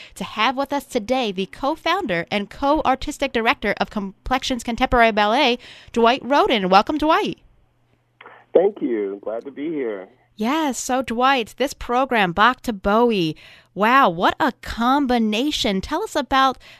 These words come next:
Speaker 1: the, your thought process in putting these two, these two works together in one full program.
Speaker 2: Well, I mean, uh, Complexions itself has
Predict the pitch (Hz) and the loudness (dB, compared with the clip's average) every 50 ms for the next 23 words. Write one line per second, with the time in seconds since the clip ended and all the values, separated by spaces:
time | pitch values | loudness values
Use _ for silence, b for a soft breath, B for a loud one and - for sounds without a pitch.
0 | B B - 240 240 - - 208 226 240 226 - - 233 254 294 - - - 208 | B B 0 0 0 0 0 0 0 0 0 2 4 4 4 4 4 0 0 -2
1 | 214 - - - - 196 170 180 - - 262 254 254 247 240 202 196 226 240 254 | 0 0 -2 -2 -2 -4 -2 0 0 0 2 0 0 -2 -2 -2 -2 -4 -4 -4
2 | 226 - - - - 254 254 254 254 247 247 226 b b b b b b b _ | -4 -6 -10 -8 -4 -2 -2 0 0 0 -2 -2 b b b b b b b _
3 | _ - 233 240 226 - - 269 262 202 175 202 233 254 - - - 226 190 - | _ -4 -4 -4 -2 0 2 2 2 2 2 2 2 0 -2 -4 -4 -4 -2 0
4 | 220 226 226 240 220 - - 190 190 170 170 185 196 208 220 214 - - 220 208 | -2 0 0 0 -2 0 -2 -2 -2 -2 0 0 2 2 0 -2 -4 -4 -4 -4
5 | 196 - - 214 214 196 196 160 143 135 135 - 143 - _ _ _ _ _ _ | -4 -2 -2 -2 -2 -2 -2 -2 -2 -4 -8 -12 -16 -20 _ _ _ _ _ _
6 | _ _ _ _ _ _ _ _ _ _ _ _ _ _ _ _ B B B B | _ _ _ _ _ _ _ _ _ _ _ _ _ _ _ _ B B B B
7 | B B B - - 190 214 220 208 202 - - 180 190 185 180 180 180 170 139 | B B B 4 6 6 8 8 6 4 2 -2 -2 -2 -2 -2 -4 -4 -8 -10
8 | 143 143 139 - - 160 - - 196 196 - - - 170 156 139 143 131 123 _ | -10 -10 -8 -6 -6 -6 -4 -4 -6 -6 -6 -6 -4 -4 -4 -6 -8 -10 -6 _
9 | - 127 120 - - 113 | -2 -2 -2 -4 -6 -12